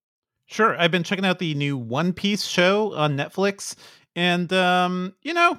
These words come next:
guys, I've never really talked about One Piece on, on the show before. You know, the anime series has been going on forever. The manga, I believe, has been going on for over twenty years or something.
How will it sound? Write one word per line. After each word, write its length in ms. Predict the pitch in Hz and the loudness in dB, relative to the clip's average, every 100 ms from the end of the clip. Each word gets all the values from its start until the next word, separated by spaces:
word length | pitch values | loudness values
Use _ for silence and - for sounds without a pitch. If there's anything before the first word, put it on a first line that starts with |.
| - | -2
guys, 420 | 254 262 262 - - | 2 4 2 -2 -2
I've 160 | 269 | -2
never 160 | 254 208 | 0 0
really 160 | 190 156 | 0 0
talked 240 | 160 151 | 0 -2
about 200 | 156 170 | -4 -6
One 180 | 151 160 | -4 -4
Piece 480 | 175 180 190 - - - | -2 -4 -4 -12 -16 -2
on, 180 | 190 196 | 0 2
on 160 | 185 | 0
the 100 | 180 | 0
show 200 | 185 190 180 | 0 0 0
before. 440 | 180 196 196 196 | 2 4 6 6
You 180 | 185 170 | 4 2
know, 60 | |
the 120 | 165 160 | 4 2
anime 240 | 165 165 | 2 0
series 340 | 170 165 160 | 0 0 -2
has 120 | 156 135 | -4 -6
been 120 | 147 | -2
going 220 | 147 147 | 0 2
on 220 | 151 147 131 | 2 2 -2
forever. 640 | - 160 147 147 165 185 190 | -2 -2 2 2 4 4 6
The 120 | 151 | 4
manga, 340 | 120 135 165 180 | 2 2 4 4
I 100 | 175 | 4
believe, 240 | 180 180 | 2 0
has 100 | 151 | 0
been 160 | 123 135 | -4 -2
going 120 | 123 139 | 0 0
on 100 | 147 | 0
for 120 | 127 | -2
over 180 | 120 - | -4 -8
twenty 300 | - 147 131 | -6 -4 -4
years 420 | 123 135 165 180 | -4 -4 -4 -8
or 60 | |
something. 360 | 175 185 196 185 | -10 -8 -8 -8